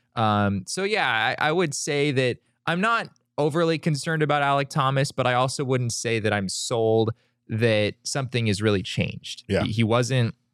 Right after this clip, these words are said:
Speaker 1: that great of a hitter last year, right? He, he really burst onto the scene and was, it was good in, in the first couple months, and then things really faded for him down the stretch. I'm not sure we've necessarily seen Alec Thomas make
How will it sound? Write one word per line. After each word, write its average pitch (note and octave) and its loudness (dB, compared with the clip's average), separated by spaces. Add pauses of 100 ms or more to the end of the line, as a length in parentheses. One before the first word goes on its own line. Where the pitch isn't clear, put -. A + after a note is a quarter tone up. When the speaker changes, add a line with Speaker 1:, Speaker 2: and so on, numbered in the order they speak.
(440)
Speaker 1:
that G2+ 0
great B2+ 2
of A#2 0
a G#2 0
hitter A2 2
last F#2+ -2
year, G2 2
right? F#2 0
He, F2+ -4
he F#2 0
really G2 0
burst G2 -2
onto G2 2
the F#2+ -4
scene G2 -2
and F2+ 2
was, F2 -2
it G#2 -14
was F#2 -8
good F#2+ 0
in, F2 -10
in F#2+ -14
the E2+ -12
first - -8
couple G2 -4
months, B2+ 0
and A2 -16
then A#2+ -4
things C3 -4
really A2 2
faded A2 0
for - -4
him G2 -2
down F2+ -2
the F2+ -10
stretch. - -2 (320)
I'm B2+ 0
not C#3 0
sure D3+ 0
we've C3 0
necessarily G#2+ 0
seen G2 -4
Alec F#2 0
Thomas F2+ -2
make F2+ -4